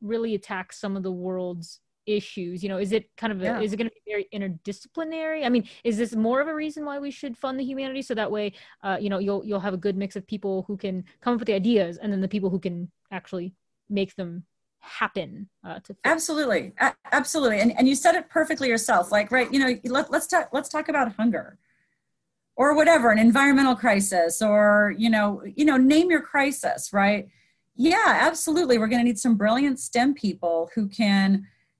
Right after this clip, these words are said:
Speaker 2: understand the impact on a, on a microorganism in the coral reef, you know, or just how to get nitrates out of fresh water or whatever. We're gonna need those people.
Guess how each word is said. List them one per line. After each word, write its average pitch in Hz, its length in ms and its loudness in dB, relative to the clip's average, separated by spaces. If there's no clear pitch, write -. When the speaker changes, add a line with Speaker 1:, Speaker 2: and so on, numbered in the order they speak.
Speaker 2:
understand 233 1000 2
the 196 180 0
impact 208 720 0
on 190 160 0
a, 180 340 2
on 208 220 0
a 196 80 4
microorganism 214 1000 2
in 180 80 -4
the 180 80 -2
coral 202 360 0
reef, 185 540 -4
you 220 180 0
know, 196 320 4
or 202 160 2
just 220 420 -2
how 226 320 2
to 208 440 0
get 208 260 2
nitrates 208 680 0
out 190 280 0
of 190 200 -2
fresh 196 320 -4
water 185 460 0
or 180 80 -4
whatever. 233 320 0
We're 254 220 -4
gonna 403 160 -2
need 254 220 4
those 240 180 -2
people. 185 360 -8